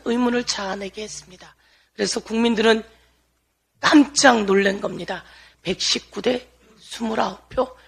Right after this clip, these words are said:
이거 뭐지? 이거 뭐지? 라고 국민들은 생각하고 있습니다. 그래서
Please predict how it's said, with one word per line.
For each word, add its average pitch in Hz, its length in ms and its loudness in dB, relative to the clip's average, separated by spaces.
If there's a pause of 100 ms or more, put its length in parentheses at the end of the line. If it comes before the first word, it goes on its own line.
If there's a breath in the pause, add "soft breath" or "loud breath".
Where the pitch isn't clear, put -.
(120 soft breath)
이거 220 180 2
뭐지? 220 540 4 (500)
이거 220 200 0
뭐지? 202 500 0 (240 soft breath)
라고 190 200 -4
국민들은 202 580 0 (240 soft breath)
생각하고 220 560 -8
있습니다. 180 520 -10 (800 loud breath)
그래서 226 720 8